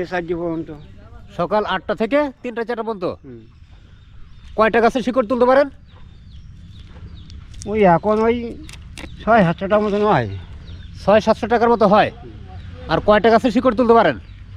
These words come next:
Speaker 1: এই একটা গাছে দুই দিন লাগে, তিন দিনও লাগে।
Speaker 2: একটা গাছে দুই থেকে তিন দিন লাগে?
Speaker 1: হুম।
Speaker 2: তার মানে তো অনেক শিকড় হয়।
Speaker 1: অনেক শিকড় তো।
Speaker 2: দুনিয়াতে এত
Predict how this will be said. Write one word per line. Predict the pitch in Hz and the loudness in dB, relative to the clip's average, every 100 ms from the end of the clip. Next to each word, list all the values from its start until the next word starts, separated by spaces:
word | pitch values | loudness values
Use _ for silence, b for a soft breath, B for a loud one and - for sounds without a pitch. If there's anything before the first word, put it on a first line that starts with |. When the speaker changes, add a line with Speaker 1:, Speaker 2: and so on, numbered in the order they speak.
| - - - - - - - - - - - - - - - - 165 | -18 -18 -18 -16 -16 -16 -16 -16 -16 -16 -16 -16 -16 -16 -14 -12 -8
Speaker 1:
এই | 151 147 | -6 -8
একটা | - 160 165 | -10 -10 -10
গাছে | 175 208 220 190 _ - - - - - - - - - - - - - - - 165 | -10 -10 -12 -14 _ -20 -20 -20 -20 -20 -20 -20 -20 -20 -20 -20 -20 -20 -20 -12 -4
দুই | 180 190 180 | -2 -2 -2
দিন | 220 214 | -2 0
লাগে, | 202 214 214 202 | 0 0 0 -2
তিন | 196 190 202 | -4 -2 -2
দিনও | 208 220 214 202 | -2 0 0 0
লাগে। | 185 185 170 - - - - 170 180 | 0 -6 -8 -16 -20 -20 -14 -8 -8
Speaker 2:
একটা | - 208 | -6 -4
গাছে | 220 277 214 | -2 -4 -4
দুই | 226 | -2
থেকে | 247 240 | -2 -2
তিন | 240 | -2
দিন | 269 262 | -2 -2
লাগে? | 190 123 | -4 -8
Speaker 1:
হুম। | 143 123 117 - - - - - - - - | -14 -20 -20 -20 -20 -20 -20 -20 -20 -20 -8
Speaker 2:
তার | 202 | -4
মানে | 233 | -2
তো | 247 | 0
অনেক | 247 247 | 0 0
শিকড় | 262 254 208 | 2 4 4
হয়। | 120 - 165 | 2 -4 -10
Speaker 1:
অনেক | 180 151 | -8 -8
শিকড় | 180 175 139 | -10 -10 -12
তো। | 120 92 - - - - - - - 120 | -14 -14 -16 -18 -20 -20 -20 -16 -4 4
Speaker 2:
দুনিয়াতে | 220 240 233 262 - 196 | 6 6 4 2 2 -2
এত | 214 | 0